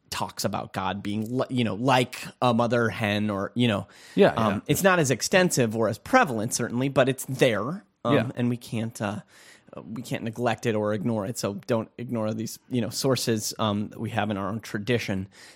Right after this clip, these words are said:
Speaker 1: that kind of speak against just God as dude, you know. <laughs> Um,
Speaker 2: Right.
Speaker 1: and we,
Speaker 2: Yeah.
Speaker 1: and we don't wanna confuse that, but that we, we,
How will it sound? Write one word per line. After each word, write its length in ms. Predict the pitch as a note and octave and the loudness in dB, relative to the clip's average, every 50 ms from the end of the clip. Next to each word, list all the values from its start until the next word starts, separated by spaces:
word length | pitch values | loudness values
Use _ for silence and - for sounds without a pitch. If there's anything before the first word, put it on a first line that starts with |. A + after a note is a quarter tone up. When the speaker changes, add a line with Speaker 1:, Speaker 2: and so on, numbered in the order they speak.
| _ _ | _ _
Speaker 1:
that 260 | - G#2+ G2+ F2+ - _ _ _ - | -4 -4 -4 -4 -6 _ _ _ -10
kind 180 | - A#2 G#2+ | -6 -4 -4
of 220 | G2 G2 G2 - - - | -4 -4 -6 -10 -14 -14
speak 320 | - - - - A2+ - | -14 -8 -6 -6 -4 -2
against 360 | A#2 G#2+ G#2+ G2+ G2 G#2+ - - | -2 -2 -2 -2 -4 -4 -8 -10
just 240 | - - - _ | -12 -14 -14 _
God 240 | - - G2+ G2 F#2+ | -2 0 0 0 0
as 180 | G2+ G#2 G#2 F2+ | 0 -2 -2 -2
dude, 520 | G#2+ G#2+ - A2+ G2 E2+ E2+ G2 G#2+ B2 - _ | -4 -4 -2 -2 -2 -2 -4 -6 -6 -8 -10 _
you 160 | - A#2+ A2 | -6 -4 -4
know. 220 | G2+ G2 G2 G2 - - | -4 -4 -4 -6 -8 -10
<laughs> 100 | - - | -10 -8
Um, 360 | - A2 F3+ - - E3+ C#3 - | -6 -6 -2 0 2 2 4 4
Speaker 2:
Right. 360 | - - F2+ C2 B1 - - - - - | 4 2 2 2 -2 -8 -14 -16 -12 -4
Speaker 1:
and 120 | - B2+ B2 | -2 0 2
we, 60 | B2+ | 2
Speaker 2:
Yeah. 60 | C3 - | 2 0
Speaker 1:
and 100 | B2+ A#2+ | 0 0
we 80 | A#2+ A2+ | 0 0
don't 120 | A#2+ A#2 | 0 0
wanna 120 | A2+ A2 | 0 -2
confuse 380 | - - A#2+ - G#3 A3 F3+ C#3 | -4 -6 -4 2 4 4 6 6
that, 200 | D3 B2+ A#2 - | 6 4 4 4
but 240 | - C#3+ C3 - - | 2 2 2 2 0
that 220 | C3+ C3 - - - | -2 -2 -2 -2 -2
we, 200 | C#3 C3 B2+ B2 | -2 -2 -2 -2
we, 260 | - C3 B2 A#2+ | -2 -2 -2 -4